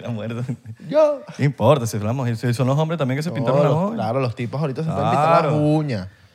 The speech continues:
Speaker 2: Y las uñas de los pies. ¿Sabes qué deberíamos implementar ahorita? Pintarnos las uñas de los pies.
Speaker 1: Ah, pero qué ladilla. O sea, marico, ya,
Speaker 2: Así
Speaker 1: ya
Speaker 2: con
Speaker 1: eso,
Speaker 2: ese
Speaker 1: ya eso.
Speaker 2: pezuñas así. No,
Speaker 1: Pero
Speaker 2: mentira.
Speaker 1: pintárselas es ladilla.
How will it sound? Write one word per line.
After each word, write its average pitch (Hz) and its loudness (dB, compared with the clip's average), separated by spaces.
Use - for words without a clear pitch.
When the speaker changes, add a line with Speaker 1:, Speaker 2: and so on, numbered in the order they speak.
Speaker 2:
Y 127 -6
las 123 2
uñas 131 0
de 165 4
los 127 2
pies. 120 -2
¿Sabes 190 2
qué 180 4
deberíamos 165 6
implementar 151 0
ahorita? 185 0
Pintarnos 147 0
las 143 0
uñas 139 -4
de 156 -2
los 123 -6
pies. 104 -8
Speaker 1:
Ah, 101 -4
pero 90 -6
qué 85 -10
ladilla. 85 -8
O - -18
sea, 98 -6
marico, 110 -2
ya, 107 2
Speaker 2:
Así 113 0
Speaker 1:
ya 127 8
Speaker 2:
con 139 4
Speaker 1:
eso, 156 4
Speaker 2:
ese - 0
Speaker 1:
ya 147 8
eso. 143 4
Speaker 2:
pezuñas 135 0
así. 139 -4
No, 123 -10
Speaker 1:
Pero 135 -4
Speaker 2:
mentira. 127 4
Speaker 1:
pintárselas 135 4
es 170 0
ladilla. 110 0